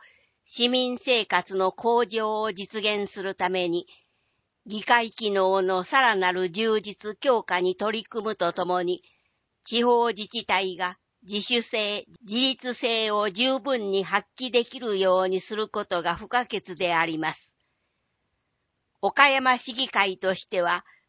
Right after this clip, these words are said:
その責任と役割を着実に果たし、市民福祉の向上により一層取り組んでまいる所存でありますので、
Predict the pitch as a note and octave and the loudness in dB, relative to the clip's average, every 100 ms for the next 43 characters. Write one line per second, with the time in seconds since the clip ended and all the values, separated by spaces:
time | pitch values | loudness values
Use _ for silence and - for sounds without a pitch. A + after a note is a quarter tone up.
0 | _ - - A#3 A#3+ A#3 - A3+ - C4 | _ -12 2 4 4 2 0 -2 0 -2
1 | B3 A#3 - A3+ G#3+ G#3 - G#3+ G3+ F#3+ | -2 -2 -2 2 2 2 0 0 2 2
2 | F#3+ F#3+ G#3 G#3+ B3+ A3+ A3+ A#3 A3 G#3+ | 0 0 -2 -4 -6 -6 -8 -6 -4 -2
3 | F#3 - F#3 - F3+ - - - _ _ | -4 2 2 2 -12 -16 -20 -20 _ _
4 | _ - A3+ B3 C4 B3 B3 B3 A3 G3 | _ -6 2 4 4 0 -4 -4 -2 -4
5 | - F#3 F3+ - A3 A3 G3+ G3+ G3+ G3 | -2 0 0 2 2 2 0 0 2 0
6 | F#3+ F#3 _ _ _ F#3+ A3+ C4+ A#3+ B3 | -2 -6 _ _ _ 0 0 0 -4 -8
7 | - C4 A#3+ A#3+ A#3 A3 A#3 - A#3+ A3+ | -6 -2 0 0 0 -2 -2 -2 -4 -2
8 | G#3+ A3 G#3+ A3 G#3 F#3 F3+ G#3 G3 G3+ | -2 0 2 2 0 -4 0 0 2 0
9 | G3+ F#3+ F#3 F#3 F#3+ F#3 F3+ G3 F3+ E3+ | 0 0 4 4 4 0 0 -2 -2 0
10 | F3 | -4